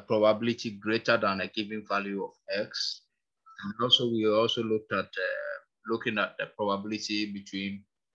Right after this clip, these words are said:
two values, okay? Uh, we looked at all that in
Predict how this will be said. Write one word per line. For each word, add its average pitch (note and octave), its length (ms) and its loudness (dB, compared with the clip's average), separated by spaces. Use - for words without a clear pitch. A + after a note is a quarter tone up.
two A2+ 480 -2
values, - 560 0
okay? G#2+ 400 -2
Uh, F#2+ 260 -2
we G2+ 100 -4
looked G#2+ 260 -2
at G2+ 100 2
all G2+ 240 0
that F#2+ 280 -2
in F#2+ 100 -16